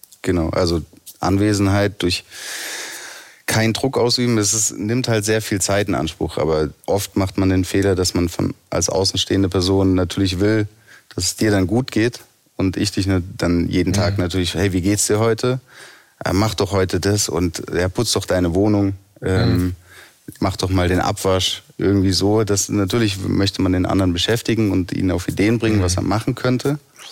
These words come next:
Speaker 1: Das Problem ist aber bei einer Depression, äh, einfach die Motivation fehlt allein ja schon. Wie ist das bei, bei dir, darf ich fragen?
Speaker 2: Ja.
Speaker 1: Du hast vorhin gesagt, du hast dich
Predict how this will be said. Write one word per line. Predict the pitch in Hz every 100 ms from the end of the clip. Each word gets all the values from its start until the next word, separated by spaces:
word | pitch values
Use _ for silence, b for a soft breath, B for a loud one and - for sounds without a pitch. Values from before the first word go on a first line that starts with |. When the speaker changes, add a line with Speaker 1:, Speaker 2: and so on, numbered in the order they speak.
| B B B
Speaker 1:
Das | - -
Problem | 95 90 110 117
ist | 107
aber | 104 95
bei |
einer | 98 98
Depression, | 92 92 92 104 110 123 123 - - -
äh, | 101 98 95 - - _ _ _ _ _
einfach | - 82 - 87
die | -
Motivation | 92 92 92 87 85 98 107 104 87 - -
fehlt | - 87 85 -
allein | 76 69 73
ja | 71
schon. | - - 95
Wie | 110
ist | 113
das | 110
bei, | - 101 98
bei | 95 98
dir, | 104 113
darf | 101 98
ich | -
fragen? | 98 104 110 117
Speaker 2:
Ja. | 117 - - -
Speaker 1:
Du | -
hast | 104 -
vorhin | 104 104
gesagt, | 101 104 -
du |
hast | 101 -
dich | -